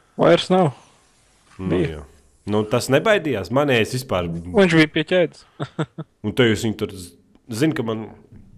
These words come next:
Speaker 2: draugam ir suns un viņam pie ķēdes bija. Tad viņš jaunajā gadā, kā tu salūst, tā viņš nafik to ķēdi norau-, nolauj un aizmuk no bailēm.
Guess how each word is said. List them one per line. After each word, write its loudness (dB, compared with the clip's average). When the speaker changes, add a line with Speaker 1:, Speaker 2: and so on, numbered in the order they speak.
Speaker 2:
draugam -2
ir -12
suns -6
un -10
viņam -8
pie -10
ķēdes -6
bija. -14
Tad -10
viņš -14
jaunajā 0
gadā, -2
kā -4
tu -10
salūst, -4
tā -4
viņš -10
nafik -8
to -10
ķēdi -6
norau-, -6
nolauj -6
un -8
aizmuk -10
no -14
bailēm. -12